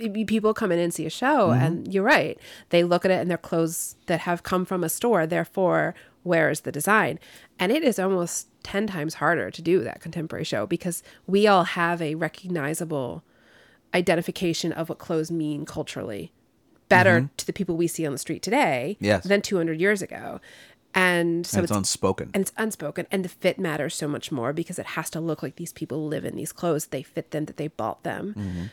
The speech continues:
Speaker 1: So we can't force someone into something that doesn't suit their body type, but still just says something about the character.
Speaker 2: Mm-hmm.
Speaker 1: So it is often more complex, but I would say I did four contemporary shows back to back to back.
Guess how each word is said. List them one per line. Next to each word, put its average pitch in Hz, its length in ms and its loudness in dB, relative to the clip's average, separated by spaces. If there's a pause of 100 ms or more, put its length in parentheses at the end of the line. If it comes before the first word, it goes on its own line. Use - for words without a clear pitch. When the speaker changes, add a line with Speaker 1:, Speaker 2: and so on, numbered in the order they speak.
(120)
Speaker 1:
So - 180 -2
we 175 100 0
can't - 240 -6
force 170 320 0
someone 160 200 -2
into 156 140 -2
something 156 300 -4
that 147 80 -4
doesn't 151 220 -8
suit - 220 -4
their 165 100 -2
body 143 320 -6
type, 180 280 -2
but - 160 -12
still - 200 -6
just - 280 -8
says 147 240 -2
something 143 300 -8
about - 220 -8
the - 80 -12
character. - 480 -6
Speaker 2:
Mm-hmm. 101 360 0
Speaker 1:
So - 180 0
it 381 100 6
is 233 120 4
often 214 380 0
more 165 180 2
complex, 151 560 -4
but 151 220 0
I 160 160 4
would 160 180 0
say 147 440 -2 (800)
I 180 180 0
did 156 320 0 (460)
four 160 560 2 (480)
contemporary 165 380 0
shows 160 200 -2
back - 240 -4
to 180 80 -6
back 135 200 -6
to - 60 -10
back. - 540 -10